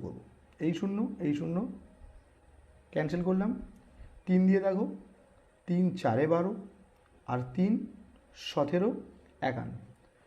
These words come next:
সতেরো দিয়ে পঁচাশিকে কাটা যায়, পাঁচ সতেরো, পঁচাশি। এখন তাহলে চার পাঁচে কত? কুড়ি, কুড়ি দিয়ে আমরা ছত্রিশকে গুণ করব, ছত্রিশ দুয়ে কত? বাহাত্তর,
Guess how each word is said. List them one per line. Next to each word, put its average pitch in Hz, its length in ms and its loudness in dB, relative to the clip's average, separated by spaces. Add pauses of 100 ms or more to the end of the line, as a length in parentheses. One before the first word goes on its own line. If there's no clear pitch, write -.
(140)
সতেরো 208 420 2 (100)
দিয়ে 135 140 0 (300)
পঁচাশিকে 180 540 0 (240)
কাটা 175 280 6
যায়, 226 160 0 (640)
পাঁচ 160 160 0 (120)
সতেরো, 185 320 4 (1120)
পঁচাশি। 104 420 -4 (1120)
এখন 196 260 4
তাহলে 147 220 2 (420)
চার 156 220 4
পাঁচে 190 260 0
কত? 202 140 2 (600)
কুড়ি, 208 200 4 (640)
কুড়ি 185 220 4
দিয়ে 196 200 4
আমরা 196 140 2 (100)
ছত্রিশকে 180 560 -2
গুণ 208 180 2
করব, 202 160 2 (1400)
ছত্রিশ 196 440 2
দুয়ে 214 220 6
কত? 202 120 2 (800)
বাহাত্তর, 180 460 2